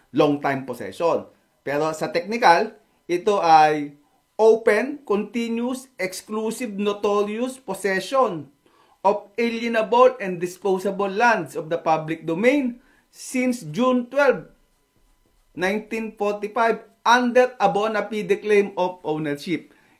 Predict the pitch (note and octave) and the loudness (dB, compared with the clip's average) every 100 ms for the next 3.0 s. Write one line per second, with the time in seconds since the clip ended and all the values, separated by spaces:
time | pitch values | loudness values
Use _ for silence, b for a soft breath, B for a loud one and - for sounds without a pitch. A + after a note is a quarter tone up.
0 | A3+ A#3+ D#4+ D4+ F#3+ C#3 - D3 C#3+ C#3+ | 0 6 12 12 12 4 -6 -6 -2 -2
1 | D#3 F#3+ E3+ E3+ G#3+ - - F3+ E3+ F#3 | 2 4 4 2 -4 -6 -10 -4 -2 -2
2 | G#3 G3+ G3 F#3+ D#3+ D#3+ C#3+ D3+ C#3+ B2+ | -2 -4 -2 0 0 4 4 4 0 -4